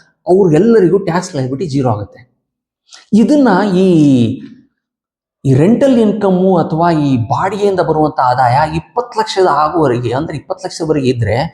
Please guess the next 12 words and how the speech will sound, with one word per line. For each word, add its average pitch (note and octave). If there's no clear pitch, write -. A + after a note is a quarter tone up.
ಅದು G#3
ಹೇಗೆ A3+
ಜೀರೋ D3
ಆಗುತ್ತೆ B2+
ಅನ್ನೋದ್ರ A#2
ಬಗ್ಗೆ B2
ಎಕ್ಸ್ಪ್ಲೇನ್ A#2
ಮಾಡ್ತೀನಿ. -
ಸಿ, B3+
ಸಿಂಪಲ್ A#3+
ಆಗಿ F3+
ನಿಮ್ಮ G#3